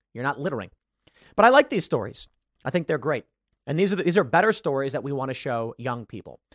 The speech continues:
In order to do so, you gotta make money. Money represents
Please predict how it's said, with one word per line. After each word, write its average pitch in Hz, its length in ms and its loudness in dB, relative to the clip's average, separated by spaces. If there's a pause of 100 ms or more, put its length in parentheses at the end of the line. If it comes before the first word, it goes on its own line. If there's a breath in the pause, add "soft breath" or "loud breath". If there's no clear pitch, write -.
(200 soft breath)
In 147 120 0
order 208 160 4
to 226 80 -2
do 175 160 0
so, 147 320 0 (200)
you 139 60 -8
gotta 147 160 2
make 135 180 -4
money. 170 260 -2 (440)
Money 165 300 -2
represents 165 840 0